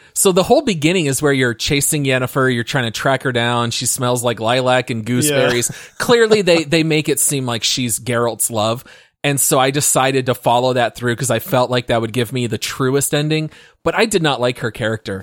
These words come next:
Speaker 2: <laughs>
Speaker 1: She is she, she would be the, the worst person to hang out with at a party.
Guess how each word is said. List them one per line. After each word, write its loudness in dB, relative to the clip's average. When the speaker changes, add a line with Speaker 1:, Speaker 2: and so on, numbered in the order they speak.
Speaker 2:
<laughs> -16
Speaker 1:
She 2
is 2
she, 0
she 0
would 2
be -2
the, 2
the 0
worst 0
person 0
to 2
hang 0
out 0
with 0
at 2
a -2
party. 0